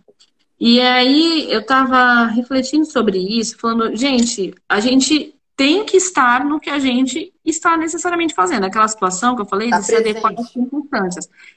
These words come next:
Speaker 1: Eu sofri muito com isso. Eu não vou ser hipócrita de falar que não, não, não, não me incomodou, sabe? Principalmente no Dante.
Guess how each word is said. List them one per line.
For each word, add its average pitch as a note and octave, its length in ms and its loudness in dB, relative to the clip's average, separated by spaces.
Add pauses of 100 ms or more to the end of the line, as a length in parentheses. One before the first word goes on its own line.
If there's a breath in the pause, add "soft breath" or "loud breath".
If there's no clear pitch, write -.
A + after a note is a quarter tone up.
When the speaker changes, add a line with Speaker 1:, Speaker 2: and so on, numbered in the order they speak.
Speaker 1:
Eu C#4+ 200 4
sofri F4 380 2
muito E4+ 380 2
com G4 100 0
isso. A#3 240 0
Eu A3+ 60 2
não A#3+ 80 6
vou C4 100 4
ser C#4+ 160 -2
hipócrita B3+ 420 0
de A#3+ 120 2
falar A3+ 320 0
que D4+ 120 -4
não, B3+ 580 4
não, A3+ 460 4
não, G#3 300 4
não A3+ 160 4
me B3+ 140 4
incomodou, G#3+ 760 2 (260 loud breath)
sabe? G#3+ 300 0
Principalmente D4 680 0
no F4+ 160 0
Dante. B3 400 0